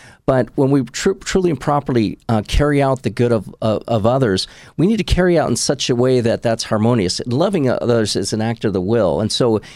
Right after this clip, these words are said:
if there's no self-discipline, um, say in the person, then their, their loving another might be indulging them or something, or it might be even on the other extreme to withdraw things from them.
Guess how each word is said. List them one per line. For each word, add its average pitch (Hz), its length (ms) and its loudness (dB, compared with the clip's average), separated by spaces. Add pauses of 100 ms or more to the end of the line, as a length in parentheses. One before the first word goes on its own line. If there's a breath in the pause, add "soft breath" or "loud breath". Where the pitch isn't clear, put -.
(100)
if 123 100 0
there's 127 200 0
no 165 180 2
self-discipline, 113 1160 -2 (440 soft breath)
um, 104 400 0
say - 180 0
in 120 80 2
the 98 80 0
person, - 680 -2 (300 soft breath)
then 120 380 0
their, 123 560 0
their 131 260 0
loving 131 380 2
another 110 300 2
might 113 320 2
be 113 200 2
indulging 113 640 0
them 76 240 -6
or 101 60 -4
something, 95 360 -4
or 131 240 2
it 101 60 0
might 113 240 2
be 123 220 -2
even 110 180 0
on 104 100 0
the 101 120 0
other 110 120 -2
extreme 104 480 -2
to - 140 -8
withdraw 107 480 0
things 95 280 -4
from 92 220 -2
them. 64 220 -4